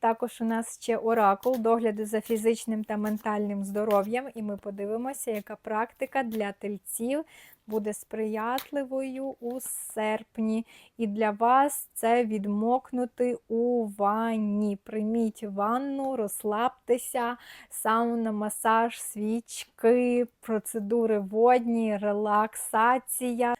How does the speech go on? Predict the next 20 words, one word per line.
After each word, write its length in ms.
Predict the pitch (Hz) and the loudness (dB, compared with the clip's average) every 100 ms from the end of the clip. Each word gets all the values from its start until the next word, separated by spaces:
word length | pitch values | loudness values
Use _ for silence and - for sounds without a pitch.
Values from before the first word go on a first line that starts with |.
| - | -4
турбота 440 | 214 208 233 226 | -2 4 4 4
про 180 | - 220 | -4 -8
своє 360 | - 214 214 | -4 -2 -2
здоров'я, 680 | 208 202 202 233 285 262 247 | -2 -4 -2 2 2 2 0
якусь, 540 | 233 214 - 240 - - | 0 -2 -6 -10 -8 -4
е, 180 | 208 208 | -2 -2
сіль, 480 | - - 247 233 220 220 - - - | -6 -2 0 2 4 2 -2 -20 -8
е, 140 | 208 202 | -2 -2
з, 200 | 190 226 | -2 2
е, 640 | 220 214 - 208 208 202 | 2 2 -2 -4 -4 -2
магнієм, 1000 | 196 214 254 277 262 262 247 254 254 247 | -2 2 2 2 0 0 2 0 0 -2
е, 380 | 233 226 226 214 | 0 0 0 -2
розслабляючу. 1300 | 214 - - 233 220 226 226 226 226 233 - 226 233 | -4 -4 0 0 2 2 2 4 2 0 -4 -6 -4
Буде 380 | 208 220 226 214 | -6 -4 -4 -4
все 300 | - 247 262 | -6 -6 -4
це 160 | 262 | -6
для 220 | 220 202 | -6 -8
вас 300 | 202 220 233 | -6 -4 -6
дуже 320 | 196 208 208 226 | -4 -4 -4 -8
корисно. 580 | 220 220 220 - 220 | -6 -4 -4 -6 -16